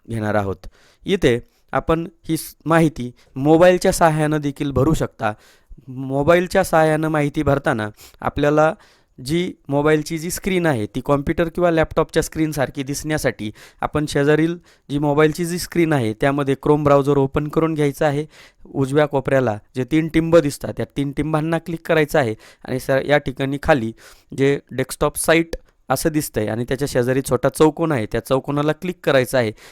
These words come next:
जेणेकरून तुमची जी वेबसाईटचा व्ह्यू आहे किंवा तुमचा जो इंटरफेस आहे तो अगदी कॉम्प्युटरप्रमाणेच आपल्याला दिसायला लागेल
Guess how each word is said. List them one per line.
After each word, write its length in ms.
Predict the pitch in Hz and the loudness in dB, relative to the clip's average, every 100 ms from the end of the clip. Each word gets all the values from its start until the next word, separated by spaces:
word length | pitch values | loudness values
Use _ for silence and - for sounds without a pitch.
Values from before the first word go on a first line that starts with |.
| - | -6
जेणेकरून 400 | 131 139 160 160 170 - - - | -2 2 4 2 0 -16 -18 -6
तुमची 260 | 151 151 190 | -6 -2 -2
जी 140 | 208 | 0
वेबसाईटचा 560 | 180 170 - 147 - 147 | 2 0 0 -2 0 -4
व्ह्यू 300 | 127 135 139 | -2 0 4
आहे 240 | 131 117 | 4 2
किंवा 200 | 113 120 135 | -4 -6 -6
तुमचा 260 | 135 147 | -4 -2
जो 260 | 143 165 208 - | 0 -2 -2 -8
इंटरफेस 580 | 143 147 147 147 127 139 | -2 0 0 -2 -4 -4
आहे 180 | 110 | -6
तो 360 | 107 - _ 143 139 _ - | -8 -16 _ -10 -10 _ -2
अगदी 360 | 127 139 170 196 _ _ - | -2 -2 -8 -8 _ _ -4
कॉम्प्युटरप्रमाणेच 960 | 147 185 156 160 - 135 127 151 220 - - | -2 -2 0 0 2 0 0 -4 -6 -10 -4
आपल्याला 340 | 117 120 120 | -2 0 0
दिसायला 400 | 139 165 180 160 | 0 0 2 4
लागेल 300 | 143 113 113 | 2 0 -2